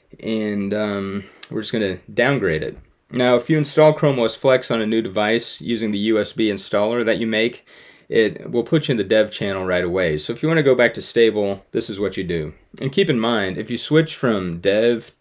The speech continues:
down to beta or stable, it's going to wipe everything on your device. So if you have anything important saved on your Chrome O S Flex device, uh, make sure you back that up somehow before you do this.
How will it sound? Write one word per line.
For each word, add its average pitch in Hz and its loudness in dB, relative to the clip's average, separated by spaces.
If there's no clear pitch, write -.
down 110 0
to 107 0
beta 104 2
or 107 -2
stable, 110 -2
it's - -6
going 120 0
to 113 0
wipe 110 2
everything 104 -2
on 95 -2
your 90 -2
device. 80 -4
So - -2
if 113 0
you 127 4
have 127 4
anything 120 0
important 110 0
saved 117 2
on 110 0
your 95 0
Chrome 110 -2
O 98 2
S 95 -4
Flex 98 -4
device, 92 -2
uh, 107 0
make 120 -2
sure 127 0
you 104 0
back 107 0
that 101 0
up 98 -2
somehow 90 -8
before 110 0
you 95 -2
do 92 0
this. 76 -6